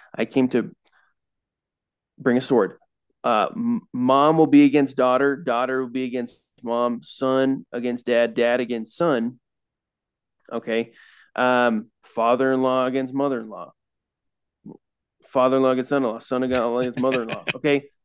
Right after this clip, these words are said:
Speaker 1: This point is, being with Jesus can sometimes divide,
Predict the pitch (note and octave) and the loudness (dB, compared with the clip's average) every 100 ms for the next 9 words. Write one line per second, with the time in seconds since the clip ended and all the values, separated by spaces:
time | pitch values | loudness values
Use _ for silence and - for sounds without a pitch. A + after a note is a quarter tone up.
0 | - C3 - - A3 G3 C3 B2+ A#2 _ | -8 -8 -4 2 4 6 4 2 -2 _
1 | _ _ _ _ _ _ _ _ _ _ | _ _ _ _ _ _ _ _ _ _
2 | _ _ _ _ D3+ D3 D#3+ G3+ A#3 A#3 | _ _ _ _ 2 2 4 0 -2 -6
3 | D3 C#3+ B2 C3 D3+ - _ C3+ B2 - | -6 -4 0 -2 -4 -16 _ -10 -8 -6
4 | B2+ B2+ B2 B2 B2 - B2 A#2 A#2 A#2 | -8 -6 -6 -8 -10 -10 -10 -8 -8 -8
5 | G#2+ - - | -10 -12 -16